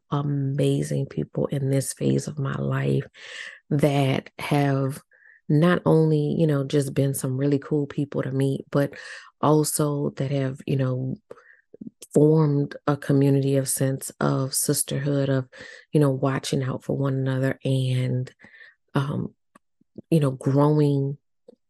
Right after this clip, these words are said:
together. So I don't wanna get too deep in the weeds 'cause, you know, I could, I could sit here for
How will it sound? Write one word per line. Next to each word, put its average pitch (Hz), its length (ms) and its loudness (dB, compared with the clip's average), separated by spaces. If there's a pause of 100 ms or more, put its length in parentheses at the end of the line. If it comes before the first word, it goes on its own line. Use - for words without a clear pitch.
(240)
together. - 640 -4 (1500)
So 135 300 -2 (720)
I 170 100 4
don't 185 120 8
wanna 165 140 8
get 160 160 4
too 165 100 4
deep 147 260 2
in 143 60 2
the 147 80 2
weeds 143 320 2
'cause, 135 340 0
you 165 140 0
know, 127 280 -4 (640)
I 143 140 -2
could, 151 300 0
I 151 80 0
could 151 140 0
sit 143 200 0
here 139 220 -2
for 139 420 -4